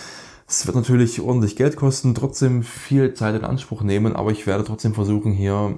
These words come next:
dass das auf diesem YouTube-Kanal nicht rüberkommt. Man hat's doch, glaub ich, sonst nicht gemerkt, wenn wir irgendwelche Zwischenfälle hatten oder, oder, oder. Es kamen immer die Videos, ohne dass ich, ja, rumgeheult habe. Ich werde eine,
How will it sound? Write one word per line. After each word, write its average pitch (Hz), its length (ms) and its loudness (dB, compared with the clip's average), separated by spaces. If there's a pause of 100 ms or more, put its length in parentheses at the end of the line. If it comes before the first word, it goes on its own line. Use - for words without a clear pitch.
(160)
dass - 240 -4
das 87 160 -6
auf - 140 -6
diesem 98 260 0
YouTube-Kanal 95 580 0
nicht 95 240 -2
rüberkommt. 104 580 -2
Man 90 100 -2
hat's 87 140 -6
doch, - 100 -14
glaub 87 160 -2
ich, 87 80 -6
sonst 104 180 -2
nicht 104 160 -4
gemerkt, 92 320 -4
wenn 95 120 -2
wir 92 80 -4
irgendwelche 95 580 -2 (480)
Zwischenfälle 113 580 -2
hatten 104 280 0
oder, 101 260 0
oder, 101 220 -2
oder. 104 240 0
Es 101 120 -6
kamen 98 180 -8
immer 101 140 -2
die 98 160 -2
Videos, 101 420 -2
ohne 92 200 -4
dass 90 180 -2
ich, 90 320 -4 (480)
ja, 95 340 -2
rumgeheult 104 520 0
habe. 104 180 -2
Ich - 240 -8
werde 98 220 -4
eine, 98 380 -4